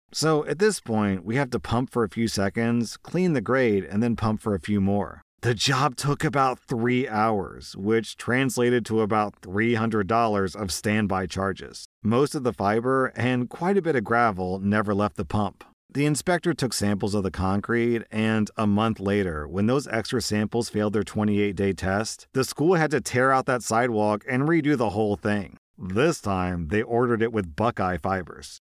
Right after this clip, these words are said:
Man, O P, I learned more about concrete than I ever thought I would ever need to know, and it sounds like your customer learned a lesson too. Our next Reddit post is from Raj Already Taken.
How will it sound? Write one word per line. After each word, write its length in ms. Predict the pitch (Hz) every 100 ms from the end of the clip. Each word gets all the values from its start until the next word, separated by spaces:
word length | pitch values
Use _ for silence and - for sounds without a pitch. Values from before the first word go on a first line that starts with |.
| -
Man, 220 | 185 170
O 100 | 127
P, 220 | 120 135
I 160 | 120 160
learned 320 | 202 202 135
more 380 | 110 135 190 214
about 320 | 170 151 139
concrete 720 | - 135 147 120 113 95 80
than 100 | 110
I 140 | 110 110
ever 260 | 120 135
thought 200 | 127 123
I 80 | 123
would 120 | 110
ever 220 | 104 113
need 180 | 110 113
to 60 | 104
know, 480 | 101 101 117 123 127 -
and 300 | 131 127 113
it 100 | 135
sounds 300 | 127 175 165
like 200 | 147 131
your 160 | 131 113
customer 800 | - - 208 175 - 98 85 85
learned 320 | 98 110 104
a 40 |
lesson 380 | 98 101 101 90
too. 420 | 82 110 95 - - _ -
Our 100 | 110
next 220 | 120 139
Reddit 240 | - 98 92
post 280 | 92 98 104
is 80 |
from 220 | 104 98 92
Raj 280 | 92 98
Already 280 | 104 87 92
Taken. 540 | 92 87 85 - -